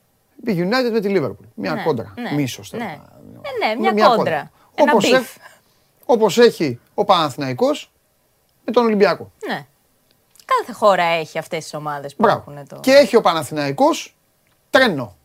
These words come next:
Speaker 2: Ναι,
Speaker 1: Ομαδάρα.
Speaker 2: ναι.
Speaker 1: Τρένο.
Speaker 2: Ναι.
Speaker 1: Και ξαφνικά πετάγεται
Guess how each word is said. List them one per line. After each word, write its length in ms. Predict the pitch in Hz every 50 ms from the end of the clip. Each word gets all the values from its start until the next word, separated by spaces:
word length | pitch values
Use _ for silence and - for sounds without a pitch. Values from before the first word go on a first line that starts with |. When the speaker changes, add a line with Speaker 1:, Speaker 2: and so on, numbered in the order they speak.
| _ _ -
Speaker 2:
Ναι, 80 | - -
Speaker 1:
Ομαδάρα. 500 | 220 240 233 214 247 220 180 147 117 98 -
Speaker 2:
ναι. 320 | 269 285 247 180 147 156 156
Speaker 1:
Τρένο. 400 | - 254 233 190 147 120 101 98 -
Speaker 2:
Ναι. 320 | 233 240 233 185 156 151 156 _ _ _ _ _ _ _ _ _ _ _ _ _ _ _ _ _ _ _ _ _ -
Speaker 1:
Και 120 | - 277
ξαφνικά 760 | - - 247 208 160 180 180 156 - 262 302 320 370 359 _ _ _ _ _ _ _ _ _ _ _ _ _ _ _ _ _ -
πετάγεται 840 | - 233 160 - - 233 262 220 262 269 220 - 339 339 339